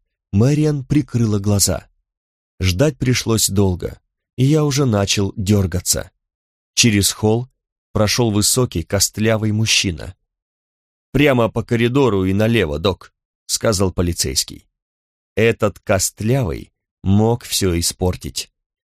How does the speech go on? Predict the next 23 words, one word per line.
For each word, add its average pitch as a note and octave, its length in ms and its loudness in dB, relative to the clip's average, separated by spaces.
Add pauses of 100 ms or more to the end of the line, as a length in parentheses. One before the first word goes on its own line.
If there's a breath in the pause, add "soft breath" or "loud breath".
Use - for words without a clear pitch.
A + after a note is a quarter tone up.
Мне G#2 240 2
страшно B2 640 0
захотелось G#2+ 680 0
выпить, C3+ 560 -4 (220)
но A2 180 0
я A2+ 220 2
не G#2 160 0
решился, - 640 -4 (320)
поэтому E2 500 0
я F#2 200 2
курил F#2 600 0
и A2 100 2
выжидал. F2 640 -2 (920)
Около A#2+ 460 2
четырех G#2 500 0
подъехала G2+ 540 0
скорая, F2+ 560 -2 (340)
и E2 140 -2
я A#2 180 4
видел, C3+ 460 2
как - 280 -2 (100)
из G2+ 220 0
дома A2 440 -2